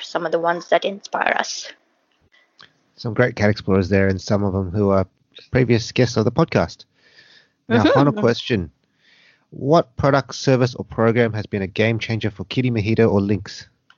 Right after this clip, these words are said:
Speaker 1: By far the best, um, investment I've made is getting them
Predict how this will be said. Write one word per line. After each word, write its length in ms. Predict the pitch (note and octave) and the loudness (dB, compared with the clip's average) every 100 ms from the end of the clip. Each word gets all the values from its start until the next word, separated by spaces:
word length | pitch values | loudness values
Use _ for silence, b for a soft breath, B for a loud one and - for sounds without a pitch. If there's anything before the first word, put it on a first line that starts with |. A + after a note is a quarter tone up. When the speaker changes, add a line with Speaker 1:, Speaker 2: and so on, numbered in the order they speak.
| _ _ _ _ _ _ _ | _ _ _ _ _ _ _
Speaker 1:
By 140 | A#3+ A#3+ | 0 0
far 280 | - A#3 A#3 | 2 2 2
the 100 | A3+ | 2
best, 460 | G3+ F3+ - - - | 2 0 -10 -12 -4
um, 360 | G#3 G3+ G3+ F#3+ | -2 -2 -6 -12
investment 680 | G#3+ G3 F3 - G3+ F#3 - | -6 -4 -4 -8 -12 -12 -6
I've 120 | F#3+ F#3 | -4 -4
made 440 | F#3 F3+ E3+ - _ _ _ _ - | -4 -6 -6 -8 _ _ _ _ -6
is 360 | - F3+ F3+ - | -4 -4 -6 -2
getting 360 | G3 F#3+ F#3 | 0 0 -2
them 440 | F3 F3 E3+ E3+ | 0 0 0 -10